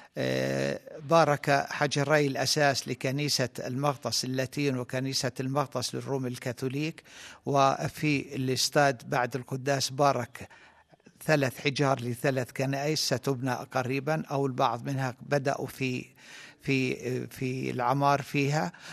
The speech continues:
وهذا يدل على أن الكنيسة حقيقة هي كنيسة تنظر للمستقبل بأمل ورجاء. وكذلك بالنسبة للجامعة في مادبة، فهي جامعة كاثوليكية،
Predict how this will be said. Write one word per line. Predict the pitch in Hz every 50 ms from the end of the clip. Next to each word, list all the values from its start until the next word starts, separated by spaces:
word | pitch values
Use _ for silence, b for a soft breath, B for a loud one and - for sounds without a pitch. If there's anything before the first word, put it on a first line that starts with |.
| B B
وهذا | - 139 147 151 160 165 151 147 139 143
يدل | 143 139 151 139 -
على | 110 135 135 135
أن | - 135 139 147 143
الكنيسة | 131 123 - 143 135 139 143 139 - 139
حقيقة | 120 - - 131 - - 135 - 135 127 - 135 131 127
هي | 123 135 135 127
كنيسة | - - 131 131 135 143 139 - - 139
تنظر | 135 - 139 139 139 127 143
للمستقبل | 131 127 127 131 127 - - 151 143 - - 143 135 123
بأمل | 117 123 123 - 135 131 135 131 135 131 123
ورجاء. | 127 127 127 135 123 127 123 - 127 127 127 131 B B B B B B B B B B B B -
وكذلك | 135 135 135 135 139 - - 156 147 - 175 175 175 170 170 - -
بالنسبة | 165 156 131 143 147 160 156 - - - 151 151
للجامعة | 147 147 139 147 139 135 127 - 147 147 151 147 147 139 123 135 143 -
في | - - 147 147
مادبة، | 143 147 147 135 120 123 113 107 - 117 -
فهي | - 135 123 123 123
جامعة | 120 - 135 151 170 165 139 147
كاثوليكية، | - - 156 147 - 156 147 147 156 - - 156 156 156 156 156